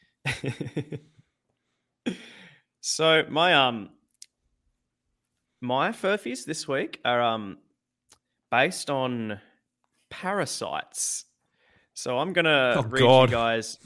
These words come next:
Speaker 1: descriptions for three parasites.
Speaker 2: <laughs> Ah.
Speaker 1: Two of them are real, one of them I've made up.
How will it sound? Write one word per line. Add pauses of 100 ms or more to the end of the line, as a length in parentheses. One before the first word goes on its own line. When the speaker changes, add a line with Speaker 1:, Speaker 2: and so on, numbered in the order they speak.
(120)
Speaker 1:
descriptions
for
three
parasites.
Speaker 2:
<laughs>
Ah.
Speaker 1:
Two
of
them
are
real,
one
of
them
I've
made
up.